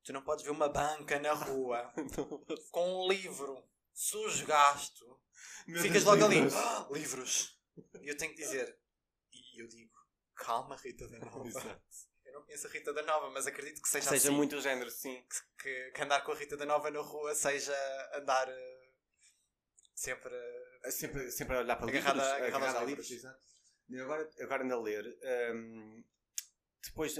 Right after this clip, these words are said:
Speaker 2: não sei se quem, quem me conhece sabe que eu andei ali um período que só li coisas sobre a Coreia do Norte.
Speaker 1: Verdade.
Speaker 2: Hum,
Speaker 1: Aliás, tens um livro que te acompanhou o verão inteiro sobre
Speaker 2: não,
Speaker 1: a Coreia do
Speaker 2: de,
Speaker 1: Norte.
Speaker 2: início do, início, não, foi, foi Feira do Livro.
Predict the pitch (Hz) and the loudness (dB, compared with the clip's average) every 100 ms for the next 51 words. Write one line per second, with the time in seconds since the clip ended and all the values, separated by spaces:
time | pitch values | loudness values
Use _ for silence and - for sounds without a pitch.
0 | - 143 143 151 - 139 - 147 - 147 | -4 -4 -4 -6 -10 -14 -8 -6 -4 -6
1 | 135 139 - 127 127 123 123 123 120 123 | -6 -8 -8 -10 -10 -12 -12 -14 -8 -6
2 | 120 - 107 117 113 120 - 110 107 117 | -6 -8 -12 -12 -8 -6 -6 -6 -6 -4
3 | 113 113 135 - - - - - 214 202 | -4 -4 -6 -6 -16 -20 -20 -14 -10 -10
4 | - - - _ - _ - 135 135 135 | -10 -16 -18 _ -20 _ -4 0 2 2
5 | 135 131 131 123 120 135 135 117 - - | 2 2 2 0 -2 -2 0 0 -2 -8
6 | 127 127 151 165 175 180 185 - 151 156 | -10 -10 -10 -12 -14 -14 -16 -14 -14 -12
7 | 151 143 147 151 156 156 - 127 139 - | -10 -10 -8 -2 -2 -2 -4 -4 -4 -8
8 | _ _ - - - - - _ - 143 | _ _ -10 -8 -8 -10 -18 _ -6 0
9 | 143 139 160 156 151 139 127 127 131 127 | 2 4 2 4 2 2 0 -2 0 0
10 | - 127 107 - 120 - - 131 123 120 | 0 0 0 -2 -8 -8 -10 -8 -4 -4
11 | 107 101 95 | -4 -6 -12